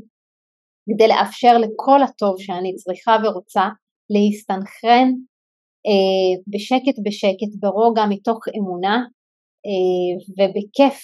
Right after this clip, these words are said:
בכיף גדול ובהנאה, למרות כל מה שמתרחש כרגע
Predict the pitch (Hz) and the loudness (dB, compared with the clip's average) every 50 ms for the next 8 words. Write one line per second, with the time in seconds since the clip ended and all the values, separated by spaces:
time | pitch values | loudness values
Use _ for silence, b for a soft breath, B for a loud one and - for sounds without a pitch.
0 | - - _ - 196 190 190 240 240 233 - 214 214 202 208 220 220 208 202 202 | -20 -20 _ -10 -8 -4 0 0 0 0 2 0 0 2 2 2 2 2 2 0
1 | 190 175 175 170 175 170 175 - - 262 277 285 285 - _ _ - 202 196 196 | 0 -2 -4 -4 -4 -6 -4 -2 0 0 0 0 -2 -6 _ _ -6 -4 -2 -2
2 | 196 185 214 233 240 233 _ _ _ - 214 202 196 196 196 - 208 175 170 170 | 0 0 0 0 0 -2 _ _ _ 0 0 0 0 -2 -4 -4 -6 -8 -8 -8
3 | 175 180 - - - 175 165 - - - 180 190 196 196 196 208 | -12 -14 -12 -12 -12 -12 -12 -10 -10 -6 -2 0 0 0 0 -2